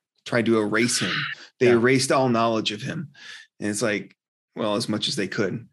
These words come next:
Speaker 1: And I think it's important to not erase the blemishes from our history.
Speaker 2: Mm-hmm.
Speaker 1: And doesn't mean you have to worship them either, but
Speaker 2: Yeah.
Speaker 1: like, it's important to remember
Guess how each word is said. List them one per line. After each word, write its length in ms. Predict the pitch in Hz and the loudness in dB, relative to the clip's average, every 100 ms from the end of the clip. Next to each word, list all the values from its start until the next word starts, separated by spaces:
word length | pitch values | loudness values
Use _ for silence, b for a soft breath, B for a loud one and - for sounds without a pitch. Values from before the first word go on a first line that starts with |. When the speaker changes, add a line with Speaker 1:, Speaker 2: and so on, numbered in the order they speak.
| - | -8
Speaker 1:
And 140 | 117 110 | -4 -2
I 60 | |
think 340 | 101 120 107 90 | -2 -2 -2 -4
it's 160 | 92 | -4
important 500 | 117 107 139 139 123 117 | -4 0 0 0 -2 -4
to 140 | 120 | -2
not 380 | 110 120 127 - _ _ - | 0 0 -2 -6 _ _ -6
erase 760 | 120 113 123 113 92 - - - _ _ _ _ - | -4 0 2 2 0 -2 -2 -6 _ _ _ _ -6
the 80 | 120 | -2
blemishes 640 | 120 113 117 - 104 104 | 0 2 2 2 0 -2
from 200 | - 101 | -4 -2
our 100 | 95 | -2
history. 680 | 104 135 135 101 87 95 123 _ _ | 0 0 0 0 -4 -4 -10 _ _
Speaker 2:
Mm-hmm. 180 | 95 110 110 _ - | -20 -20 -20 _ 0
Speaker 1:
And 100 | 139 | 2
doesn't 180 | 175 | 4
mean 100 | 175 170 | 6 4
you 240 | 151 147 _ - _ | 2 -2 _ -20 _
have 100 | 139 | -2
to 80 | 135 | 2
worship 380 | 123 147 143 131 | 4 4 4 2
them 160 | 120 127 | 4 6
either, 380 | 123 101 113 B 208 160 - | 4 2 -2 B -12 -6 0
but 180 | 131 123 | 2 4
Speaker 2:
Yeah. 120 | 117 | 2
Speaker 1:
like, 320 | 120 110 - | 2 0 -2
it's 180 | 117 135 | -2 0
important 400 | 127 135 - 90 | 2 2 2 0
to 100 | 120 | 0
remember 800 | 117 113 139 139 110 113 117 | 2 2 2 2 0 0 -4